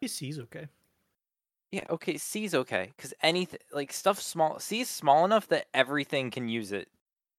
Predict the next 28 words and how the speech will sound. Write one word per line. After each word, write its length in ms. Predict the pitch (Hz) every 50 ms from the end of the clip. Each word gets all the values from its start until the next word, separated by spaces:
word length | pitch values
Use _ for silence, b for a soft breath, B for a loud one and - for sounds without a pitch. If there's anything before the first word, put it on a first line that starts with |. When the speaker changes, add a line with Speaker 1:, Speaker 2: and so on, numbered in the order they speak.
| _ _ _ _ _ _ -
Speaker 2:
but 180 | 131 131 - 139
yet 300 | 151 143 - _ - -
still 320 | - - - 151 156 160
people 140 | 254 269 226
Speaker 1:
Yeah. 140 | 165 151 139
Speaker 2:
find 360 | 131 - 131 131 143 143 131
a, 220 | 135 120 107 101 _ -
a 100 | 117 117
need 480 | 113 113 113 123 120 117 110 101 95 _ -
to 140 | - - 117
want 260 | 107 107 113 117 120 -
to 120 | - 127
use 240 | 110 110 104 95 95
Speaker 1:
Like, 160 | 98 98 92 254
Speaker 2:
micro. 300 | 262 87 80 - - _ _ _ _ _ _ _ _ -
Speaker 1:
why 480 | 190 175 208 247 247 269 285 311 311
did 180 | - 381 370 226
my 180 | 247 247 247 240
mouse 380 | 226 220 214 226 226 220 -
use 180 | 220 202 180 175
a 40 | 180
micro 400 | 160 165 160 156 - 165 156 143
cable? 560 | 143 - 151 139 135 139 143 147 147 151 _ b b b b b b _ -
And 280 | 208 226 226 226 190
furthermore, 1000 | - - - 240 262 320 285 - 262 240 208 196 175 165 160 160 165 175 175 165 -
why 280 | - 196 208 226 254 294
is 300 | 320 302 294 262 226 214
it 240 | 254 226 175 170